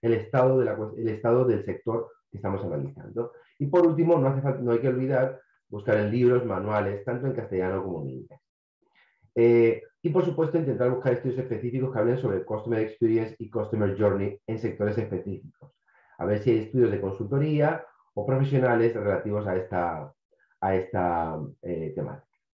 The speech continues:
Entonces, bueno, vamos a, a, a dejar esta pantalla y vamos a entrar a Google y vamos a empezar a buscar, por ejemplo, vamos a pensar, como os he dicho, el ejemplo de hotel en Benidorm.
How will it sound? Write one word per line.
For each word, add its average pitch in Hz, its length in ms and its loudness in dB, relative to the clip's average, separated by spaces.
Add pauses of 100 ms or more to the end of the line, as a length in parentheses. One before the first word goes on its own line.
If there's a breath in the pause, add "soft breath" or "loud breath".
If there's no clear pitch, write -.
(120)
Entonces, 151 260 2
bueno, 98 240 -2
vamos 117 260 -2
a, 107 100 0
a, - 440 -6 (220)
a 90 100 -4
dejar 101 540 0 (460)
esta 92 220 -6
pantalla 175 500 6
y 117 40 2
vamos 104 240 -2
a 92 80 -2
entrar 95 280 0
a 139 100 4
Google 165 360 4 (200 loud breath)
y 127 80 0
vamos 139 200 6
a 139 40 2
empezar 123 240 0
a 120 60 0
buscar, 131 340 -2
por 113 100 -4
ejemplo, 135 640 -4
vamos 101 200 -8
a 98 80 -8
pensar, 101 320 -2
como 87 200 -2
os 87 120 -2
he 92 80 -2
dicho, 98 200 0
el - 80 -2
ejemplo 131 400 0
de 92 80 2
hotel 113 200 0
en 107 100 -2
Benidorm. 165 440 4